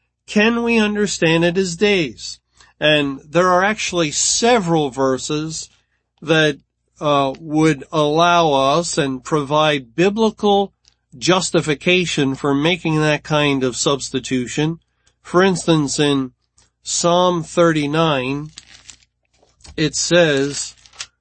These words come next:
in verse four and verse five, "Jehovah, make me to know mine end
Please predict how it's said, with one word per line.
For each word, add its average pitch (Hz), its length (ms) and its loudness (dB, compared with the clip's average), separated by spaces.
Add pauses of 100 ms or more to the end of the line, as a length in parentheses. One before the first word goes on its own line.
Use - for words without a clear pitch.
(420)
in 143 180 -2
verse 156 340 2
four 147 600 2
and 139 200 -4
verse 147 280 2
five, 135 460 -2 (1000)
"Jehovah, 170 760 -2 (100)
make 190 520 -4
me 170 180 0
to 151 180 -6
know 202 480 0 (240)
mine 160 680 0
end 175 580 0